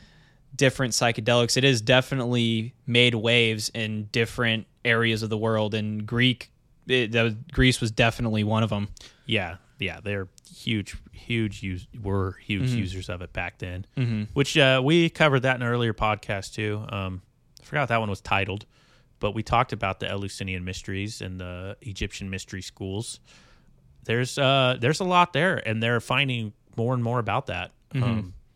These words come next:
Speaker 2: so who knows what we're gonna find in the future, right?
Speaker 1: Yeah. It, I feel like part of it, though, is a lot of this shit is just so ancient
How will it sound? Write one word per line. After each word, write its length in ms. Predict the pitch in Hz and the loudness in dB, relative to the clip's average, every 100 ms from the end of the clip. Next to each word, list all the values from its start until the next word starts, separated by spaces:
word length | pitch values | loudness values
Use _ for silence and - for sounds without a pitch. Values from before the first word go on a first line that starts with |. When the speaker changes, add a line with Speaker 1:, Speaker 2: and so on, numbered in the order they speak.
| _ _ _ _ - _ _ | _ _ _ _ -20 _ _
Speaker 2:
so 500 | - 117 117 110 - _ _ _ _ _ _ _ _ _ _ - | -2 2 4 2 -2 _ _ _ _ _ _ _ _ _ _ -6
who 160 | 117 175 | 0 2
knows 500 | 165 208 180 113 - | 4 4 4 0 0
what 200 | 120 135 | 2 2
we're 120 | 135 | 2
gonna 140 | 151 139 | 2 0
find 300 | 160 170 170 | 0 2 0
in 60 | |
the 60 | 165 | 0
future, 360 | 196 226 127 | 0 0 0
right? 360 | 147 131 180 - - - - - - - - _ | 2 4 2 -2 -20 -20 -20 -20 -20 -20 -20 _
Speaker 1:
Yeah. 420 | 127 127 180 214 190 - - - - _ - | 0 4 4 2 -2 -8 -10 -20 -20 _ 4
It, 200 | 143 - | 4 6
I 100 | 143 | 4
feel 180 | 143 196 | 4 4
like 180 | 226 - | 2 2
part 200 | 120 123 | 4 4
of 80 | 139 | 2
it, 120 | 143 | 0
though, 240 | 143 143 135 | 2 4 2
is 80 | |
a 60 | 117 | 2
lot 220 | 120 135 | 2 2
of 60 | 156 | 2
this 140 | 127 | -2
shit 300 | - 127 120 | -2 -2 0
is 140 | 113 107 | -2 -2
just 500 | 113 110 - - - | -2 -2 -4 -8 -10
so 460 | - - 120 120 - | -6 0 2 2 2
ancient 580 | 107 110 107 127 127 135 | -2 -2 -4 -2 -2 -4